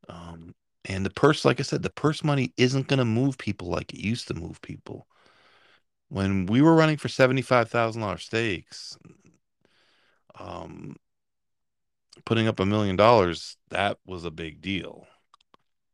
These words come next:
Now, it's just not. You know, you have, you have hundred and, you have hundred twenty thousand dollar maiden races.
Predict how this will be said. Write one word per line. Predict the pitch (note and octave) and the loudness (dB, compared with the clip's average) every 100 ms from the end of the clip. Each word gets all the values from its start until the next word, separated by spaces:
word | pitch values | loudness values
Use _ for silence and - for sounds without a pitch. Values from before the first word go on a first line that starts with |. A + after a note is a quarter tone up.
| _ _ _ _ _ | _ _ _ _ _
Now, | G#2 B2+ D3+ D3+ D3+ C#3 _ | 0 2 0 -4 -8 -16 _
it's | - - | -20 -18
just | G#2 - | -18 -16
not. | F2+ G2+ - - _ _ _ _ _ _ _ _ _ _ _ _ _ | -14 -14 -14 -20 _ _ _ _ _ _ _ _ _ _ _ _ _
You | A2 | -16
know, | G2+ | -14
you | |
have, | F#2+ - | -14 -12
you | G2+ | -10
have | F#2 | -6
hundred | - A2+ G2+ | -2 0 2
and, | F#2 F2 - - - - _ _ _ _ - | 0 -4 -12 -20 -20 -20 _ _ _ _ -6
you | |
have | G#2+ | -4
hundred | F2 A2 A2 | 2 2 2
twenty | - A2+ | 0 -4
thousand | G2+ G#2+ G#2 | 2 2 4
dollar | G#2+ F2 F2 | 2 0 -2
maiden | E2+ G2 A2+ - | -4 -4 -4 -8
races. | D2+ - - - - | -14 -16 -18 -16 -18